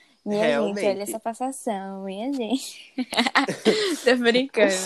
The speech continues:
Speaker 2: Olha, ai, gente, olha essa passação. A gente abre o TikTok privado de Sofia, tá tudo lá, ela gravando igualzinho.
Speaker 1: Ai, amigo, que, <laughs> que absurdo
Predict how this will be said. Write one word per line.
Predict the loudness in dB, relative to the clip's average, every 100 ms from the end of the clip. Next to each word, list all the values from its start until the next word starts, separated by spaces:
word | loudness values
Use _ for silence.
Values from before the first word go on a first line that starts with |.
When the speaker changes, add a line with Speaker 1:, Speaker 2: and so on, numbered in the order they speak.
| 4 4 0 0
Speaker 2:
Olha, | 4 4 4
ai, | 2 0
gente, | -6 -4
olha | -4
essa | -4 -8
passação. | -16 -14 -10 -6 -4
A | -4
gente | -8 -4
abre | 0 0 0
o |
TikTok | -10 -12 -8 -8 -8
privado | -6 -4 -4
de | -6
Sofia, | -8 -6 -8
tá |
tudo | -8 -6 -2
lá, | 2
ela | 2 2
gravando | 0 0 -2 -4
igualzinho. | -4 -4 -4 -6 0
Speaker 1:
Ai, | 4 6 6 6
amigo, | 4 4 4 6 4 4
que, | 4 4 4 2 0 -2 -4
<laughs> | 0 2 2 4 4 4 2 -4 -12 -8 -8 -8 -8
que | 0 2 4 4
absurdo | 4 2 0 2 4 2 0 2 2 2 -2 -4 -4 -6